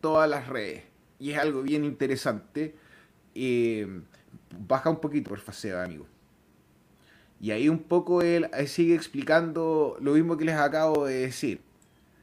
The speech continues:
Son treinta y tres, no por bloque, sino que por transacción. Y un bloque tiene muchas transacciones. Entonces, la gracia del U T X O es que tú tomas,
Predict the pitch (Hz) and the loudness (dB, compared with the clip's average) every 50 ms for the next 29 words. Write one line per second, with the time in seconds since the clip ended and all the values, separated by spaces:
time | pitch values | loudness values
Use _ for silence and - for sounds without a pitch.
0 | _ _ - - - 143 139 139 131 139 143 131 - 117 113 113 - 147 151 151 | _ _ -8 -4 -2 -2 -2 0 -2 -2 -2 -2 -2 -4 -4 -2 0 0 0 0
1 | 151 - 131 143 160 180 175 196 190 175 160 202 208 202 175 135 110 107 98 87 | 0 -2 0 2 2 4 4 4 4 4 4 4 6 6 4 4 -2 -8 -10 -10
2 | - _ _ _ - - - 123 123 131 131 113 123 120 - 110 110 110 113 - | -14 _ _ _ -16 -10 -6 -4 -4 -4 -4 -4 -4 -4 -4 -4 -6 -6 -6 -6
3 | - 123 123 117 117 113 110 - - 104 - - - - - 175 170 139 104 85 | -4 -2 -2 -2 -2 -4 -6 -6 -8 -8 -8 -8 -6 0 2 4 4 4 2 -4
4 | - - 107 123 151 180 190 196 190 170 139 135 139 170 196 226 220 - 151 151 | -10 -12 -4 2 4 4 4 4 0 -2 -4 -6 -2 2 2 4 4 4 2 0
5 | 165 160 - - _ _ _ _ _ _ _ _ - - - - - 147 151 160 | 0 -2 -6 -14 _ _ _ _ _ _ _ _ -16 -14 -12 -10 -8 -6 -4 -4
6 | 165 151 165 165 - 160 151 - - 151 156 151 - 160 151 - - 180 180 147 | -4 -4 -6 -6 -6 -6 -8 -4 -2 -2 -2 -2 -4 -6 -6 -2 0 0 0 0
7 | 110 101 - - - _ _ _ _ _ - - - - - - 120 117 - 143 | -2 -6 -10 -14 -20 _ _ _ _ _ -20 -20 -20 -14 -8 -8 -6 -2 0 0
8 | 143 143 - - 147 123 - 123 123 123 131 135 156 170 - - 196 190 180 165 | 0 0 0 0 -2 0 0 0 0 2 2 2 0 0 0 -2 0 0 0 0
9 | 151 147 139 156 175 170 - 156 175 180 175 175 175 - - 180 175 165 151 - | 0 -2 -4 -6 -8 -8 -4 0 2 2 2 2 -2 -4 -2 0 0 0 -2 -4
10 | 135 123 - - 120 - 147 147 139 - 175 180 185 180 185 180 - - | -10 -12 -10 -10 -12 -10 -12 -10 -6 -4 -4 -2 -2 -4 -6 -8 -10 -18